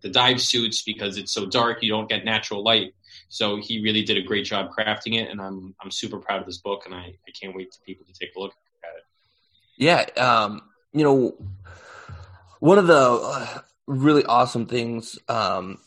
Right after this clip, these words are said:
Speaker 2: about this was the colors that I saw on it. Now, is your art-, artist doing the colors as well?
Speaker 1: Yeah, he, he did. He, he was, um,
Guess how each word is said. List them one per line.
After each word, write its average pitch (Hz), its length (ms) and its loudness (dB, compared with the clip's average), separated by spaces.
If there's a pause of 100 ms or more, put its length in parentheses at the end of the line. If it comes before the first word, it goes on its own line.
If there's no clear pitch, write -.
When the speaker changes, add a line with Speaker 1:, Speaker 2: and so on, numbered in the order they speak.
(100)
Speaker 2:
about 117 380 4
this - 380 -6 (120)
was 113 460 -2
the - 80 -6
colors 113 540 0
that 110 100 -4
I 101 80 0
saw 95 480 -6 (240)
on 104 160 -2
it. 101 160 -4
Now, 113 300 -4
is 123 120 6
your 127 180 6
art-, 117 360 6
artist 117 380 4
doing 123 160 2
the 98 80 -4
colors 117 340 0
as - 80 -8
well? 110 460 0 (340)
Speaker 1:
Yeah, 120 300 4 (100)
he, 151 160 6
he 165 180 0
did. 160 280 4
He, 196 220 6
he 196 280 4
was, 190 400 4
um, 135 480 2